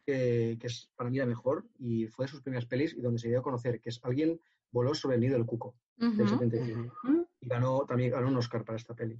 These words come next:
Speaker 1: Y es también una peli que quiero comentar en el programa. Alguien voló sobre el nido del cuco y ahora
Speaker 2: También
Speaker 1: que
Speaker 2: la
Speaker 1: estamos en
Speaker 2: apuntamos.
Speaker 1: confinamiento, la
Speaker 4: Sí.
Speaker 1: podemos,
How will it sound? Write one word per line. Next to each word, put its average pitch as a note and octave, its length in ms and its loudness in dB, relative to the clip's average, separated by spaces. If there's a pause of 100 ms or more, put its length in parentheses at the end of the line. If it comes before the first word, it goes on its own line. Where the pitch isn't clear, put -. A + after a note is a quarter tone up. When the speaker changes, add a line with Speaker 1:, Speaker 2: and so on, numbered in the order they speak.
Speaker 1:
Y B2+ 120 -2
es - 260 -8 (100)
también B2 440 2
una A#2+ 120 2
peli B2 220 2
que A#2 60 -2
quiero A#2+ 200 2
comentar A#2 280 2
en A#2 80 2
el A#2 60 0
programa. C3 360 -2 (540)
Alguien C3+ 300 2
voló B2+ 220 2
sobre A#2+ 200 2
el A#2 40 4
nido C3+ 160 4
del A#2 100 2
cuco - 360 -2 (320)
y A#2 160 2
ahora A#2 540 2
Speaker 2:
También A#2 160 -4
Speaker 1:
que F#3+ 60 -2
Speaker 2:
la G#3 60 0
Speaker 1:
estamos A#2+ 240 2
en A#2 60 2
Speaker 2:
apuntamos. A#2+ 320 0
Speaker 1:
confinamiento, D3+ 680 2 (480)
la G#3 160 2
Speaker 4:
Sí. - 40 -4
Speaker 1:
podemos, - 720 0